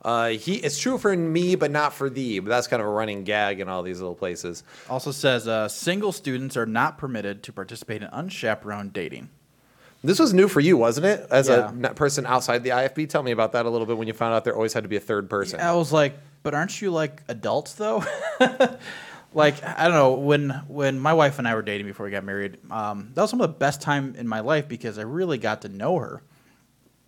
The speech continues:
Speaker 2: And I can't imagine trying to get to know her if it was chaperoned.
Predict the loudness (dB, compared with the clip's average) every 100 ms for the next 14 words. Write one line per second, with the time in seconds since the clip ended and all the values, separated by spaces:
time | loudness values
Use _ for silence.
0 | _ _ -6 2 2 2 0 0 -2 -4
1 | -2 0 2 2 0 -6 -4 -2 0 0
2 | -4 -6 -4 -2 0 -2 -6 -6 _ _
3 | _ -20 _ _ _ -6 -2 2 2 0
4 | -2 0 0 0 -8 -14 -14